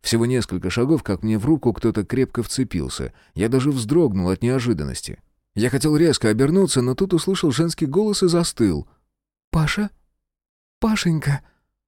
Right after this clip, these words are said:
Вот чёрт! А голос-то знакомый. Это Марина. И что она забыла рядом с крестами? Действовать нужно было решительно. Пускай это жестоко,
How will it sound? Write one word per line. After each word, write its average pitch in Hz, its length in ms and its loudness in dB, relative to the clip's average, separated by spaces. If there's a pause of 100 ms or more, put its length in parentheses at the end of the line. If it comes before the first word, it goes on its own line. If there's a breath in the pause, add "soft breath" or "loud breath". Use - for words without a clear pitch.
(180)
Вот 117 280 0
чёрт! - 540 -4 (520)
А 131 100 0
голос-то 143 500 2
знакомый. 117 640 -2 (420)
Это 92 220 -6
Марина. 104 640 -2 (380)
И - 80 -6
что 110 220 -2
она 117 120 -2
забыла 107 320 0
рядом 104 280 0
с - 100 -6
крестами? 98 640 -4 (600)
Действовать 117 520 0
нужно 131 260 -2
было 120 160 2
решительно. 113 640 0 (300)
Пускай 139 360 2
это 90 340 0
жестоко, 117 640 -2